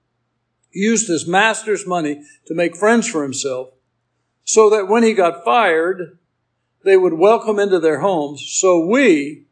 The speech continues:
Stephen Cole, we should use our master's money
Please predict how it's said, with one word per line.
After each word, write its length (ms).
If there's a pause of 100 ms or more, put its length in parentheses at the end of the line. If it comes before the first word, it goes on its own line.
Stephen 480
Cole, 360 (540)
we 380
should 220
use 260
our 160
master's 640
money 380